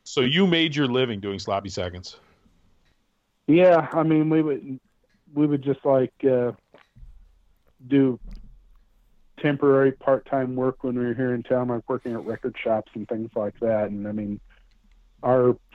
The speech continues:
Speaker 2: focus was totally on, um, making the band a success at that point. I mean, it's, w-, we've scaled back over the years, you know. I mean, what we've done is we've, we've found a way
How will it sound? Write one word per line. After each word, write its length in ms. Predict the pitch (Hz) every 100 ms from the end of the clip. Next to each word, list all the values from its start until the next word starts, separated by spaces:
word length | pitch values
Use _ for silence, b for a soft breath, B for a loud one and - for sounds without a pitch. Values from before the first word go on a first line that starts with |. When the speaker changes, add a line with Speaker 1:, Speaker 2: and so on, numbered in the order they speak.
| -
Speaker 2:
focus 420 | 196 202 131 101 -
was 160 | 123 107 -
totally 500 | - 160 135 120 110 107 _ - -
on, 400 | - 123 113 110
um, 320 | 110 104 104 101 -
making 300 | 127 120 117
the 60 | 98
band 280 | 107 107
a 60 | 101 -
success 360 | 95 - 98 -
at 100 | 98
that 220 | 104 85
point. 240 | - 101 - b b b b _ -
I 60 |
mean, 220 | 165 185 -
it's, 280 | 196 208 196 - - _ _ _ _ _ _ _ _ _ _
w-, 160 | 190 220
we've 220 | 208 240 196 -
scaled 380 | - 320 240 143
back 400 | 139 151 156 175
over 280 | 160 156
the 100 | 151
years, 380 | 151 151 151 147
you 100 | -
know. 140 | 151 139
I 100 | 139
mean, 300 | 143 139 151 - - _ -
what 300 | 165 262 196
we've 280 | 175 131
done 300 | 113 156 151
is 120 | 139 120 _ _ _ _
we've, 220 | - 143 127 _ _
we've 220 | 151 143 -
found 300 | - 202 180
a 40 | 135
way 520 | 117 127 127 127 120